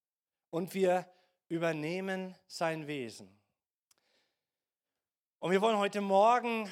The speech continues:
einmal in einen langen Text gucken. Ich wage mal dieses E-, Experiment. Wir werden gleich neunundvierzig Verse miteinander lesen.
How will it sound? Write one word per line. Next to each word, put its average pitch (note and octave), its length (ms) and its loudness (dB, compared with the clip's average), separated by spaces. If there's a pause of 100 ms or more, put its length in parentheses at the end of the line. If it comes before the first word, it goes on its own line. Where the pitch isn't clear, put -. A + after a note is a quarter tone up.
(140)
einmal G3+ 340 -2
in F#3 100 -6
einen F3 640 -4 (140)
langen E3+ 640 2
Text - 500 -4
gucken. F#2+ 400 -14 (1040)
Ich - 160 -16
wage G#3+ 320 4
mal G3+ 160 6
dieses G3+ 300 -2
E-, - 20 -4
Experiment. G3 880 -2
Wir G3 160 0
werden G3+ 260 2
gleich F#3+ 540 0 (480)
neunundvierzig A3 960 0
Verse C3+ 760 0 (380)
miteinander D#3 800 -2
lesen. A#2+ 520 -2